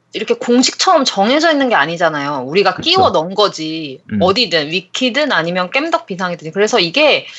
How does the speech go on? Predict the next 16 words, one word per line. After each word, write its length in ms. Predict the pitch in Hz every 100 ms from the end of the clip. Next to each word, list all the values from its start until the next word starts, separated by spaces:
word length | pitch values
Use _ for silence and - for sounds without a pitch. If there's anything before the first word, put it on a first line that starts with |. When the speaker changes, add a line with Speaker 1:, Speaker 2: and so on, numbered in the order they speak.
| - - -
Speaker 1:
사실, 680 | - 339 320 339 349 285 139 - _ _ _ _
어, 540 | 190 190 196 196 190 185
이제 120 | 185
저, 260 | 185 - -
아제트, 640 | 175 208 - 285 262 240 -
제가, 360 | 220 214 196
저도 320 | - 214 214 185
아제트님한테 540 | 156 196 220 190 175
떠넘기겠습니다. 800 | 247 285 240 180 - 180 - 180
<laughs> 20 |
제가 340 | - 214 - 202
아니라 260 | 170 190
아제트님이 560 | 156 196 - 214 190 180
분류를 280 | - 160 180
하신 220 | 202 240 190
건데, 380 | 170 220 233